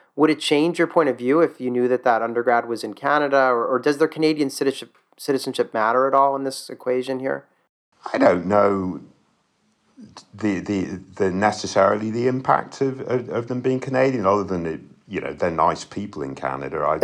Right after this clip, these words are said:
Speaker 2: I've lived there for a couple of years, so
Speaker 1: Not to stereotype
Speaker 2: um,
Speaker 1: or anything. <laughs>
Speaker 2: I know, but, uh, that's why I felt a little, um, a little nervous actually just mentioning that in this, in our, in this world in which we now live. But, um, but yeah, no, uh,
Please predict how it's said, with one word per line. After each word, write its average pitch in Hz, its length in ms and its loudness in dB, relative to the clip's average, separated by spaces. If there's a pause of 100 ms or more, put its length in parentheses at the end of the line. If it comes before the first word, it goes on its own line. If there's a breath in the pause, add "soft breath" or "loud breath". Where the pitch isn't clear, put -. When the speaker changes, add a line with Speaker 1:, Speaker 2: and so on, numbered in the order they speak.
(140)
Speaker 2:
I've 80 160 -2
lived 90 220 2
there 76 160 -4
for - 140 -10
a - 20 -12
couple - 320 -8
of 73 60 -8
years, 78 340 -6
so - 360 -2
Speaker 1:
Not 190 200 2
to - 60 -10
stereotype 110 640 6
Speaker 2:
um, 110 80 -4
Speaker 1:
or 117 40 0
anything. 180 540 -2
<laughs> 202 540 2
Speaker 2:
I 135 180 6
know, 147 340 4
but, 120 140 0
uh, 117 140 4
that's 156 320 4
why 127 160 6
I 123 60 -2
felt 139 440 0
a 123 40 -10
little, 107 360 -4
um, 98 680 -2
a 98 80 -16
little 110 200 0
nervous 101 420 0
actually 90 260 -6
just 87 160 -12
mentioning 95 540 -6
that 80 200 -4
in 80 120 -12
this, 80 220 -12
in 101 200 -2
our, 80 300 -4
in 82 140 -12
this 78 220 -14
world 82 320 -6
in 78 100 -14
which 78 220 -14
we 82 100 -10
now 80 260 -6
live. 85 380 -6
But, - 320 -10
um, 76 320 -4 (360 loud breath)
but 202 120 0
yeah, 190 340 4
no, 104 360 4
uh, 65 180 -6